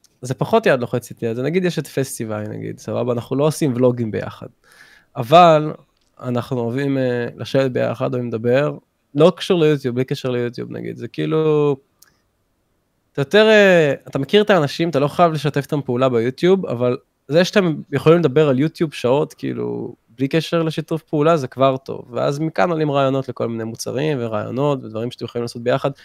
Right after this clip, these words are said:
שלא קשורים לצילומים, כי אתם לא עושים את אותו נושא. וזה, זה ה-, זה הקטע. נגיד, אה, עידן, אני יודע, עשה את היוטיוב, הכיר את נונסטופ דרך היוטיוב, ואז הכיר את, אה, קיציס דרך היוטיוב, וקיציס הכיר לו את האנשים בחדשות, ומרשת,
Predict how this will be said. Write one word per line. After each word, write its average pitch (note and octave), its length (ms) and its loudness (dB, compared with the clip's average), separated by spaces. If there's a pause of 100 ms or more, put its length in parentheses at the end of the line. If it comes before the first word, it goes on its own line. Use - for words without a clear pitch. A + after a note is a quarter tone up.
(160)
שלא D3+ 160 2
קשורים C#3 380 0
לצילומים, A#2+ 440 -4
כי A#2+ 120 -14
אתם A#2+ 160 -6
לא C3 60 2
עושים B2+ 140 -4
את A#2 60 -8
אותו A2+ 140 -12
נושא. A2+ 280 -14 (1400)
וזה, B2+ 340 -2
זה C3+ 200 2
ה-, B2 340 2
זה A#2+ 140 0 (400)
הקטע. G#2 260 -6
נגיד, C3 280 -4
אה, C#3 280 2
עידן, D3+ 340 4
אני D#3+ 120 2
יודע, C#3 220 2
עשה C#3 180 -2
את C3+ 120 -4
היוטיוב, D#3+ 460 0
הכיר C3+ 260 0
את - 120 -6
נונסטופ D3+ 500 2
דרך D#3 280 4
היוטיוב, D#3+ 580 2
ואז B2 260 0
הכיר B2+ 360 -4
את, - 180 -8
אה, A2 120 -2
קיציס F3 420 -4
דרך E3+ 300 2
היוטיוב, D#3+ 640 2
וקיציס C3+ 600 -10
הכיר B2+ 280 -6
לו B2 100 -2
את B2 80 -6
האנשים B2 360 -8
בחדשות, D3+ 680 0
ומרשת, D3+ 480 0